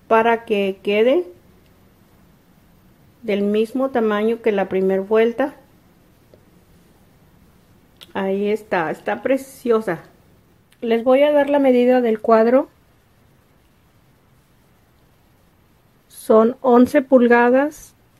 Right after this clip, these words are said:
y un cuarto, que son veintiocho centímetros y medio.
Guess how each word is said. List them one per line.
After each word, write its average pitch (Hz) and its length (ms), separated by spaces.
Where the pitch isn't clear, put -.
y 226 220
un 240 140
cuarto, 247 540
que 233 160
son 247 340
veintiocho 254 960
centímetros 240 1000
y 226 100
medio. 220 500